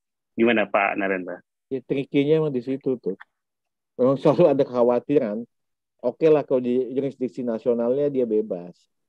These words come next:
Speaker 2: Tapi kalau disidangkan tempat lain bisa keangkut tuh ya.
Speaker 1: <laughs>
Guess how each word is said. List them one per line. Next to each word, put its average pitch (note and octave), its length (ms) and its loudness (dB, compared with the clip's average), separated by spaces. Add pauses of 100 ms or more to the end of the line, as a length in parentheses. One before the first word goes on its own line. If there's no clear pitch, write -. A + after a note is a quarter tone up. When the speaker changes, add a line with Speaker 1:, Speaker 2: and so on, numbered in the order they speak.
(880)
Speaker 2:
Tapi B2+ 240 -6
kalau C3 320 2
disidangkan C3 640 -2
tempat C3 240 -4
lain D#3 240 2
bisa C#3+ 160 -4
keangkut C#3 560 -6
tuh A#2+ 240 2
ya. - 20 -4 (720)
Speaker 1:
<laughs> - 1120 -14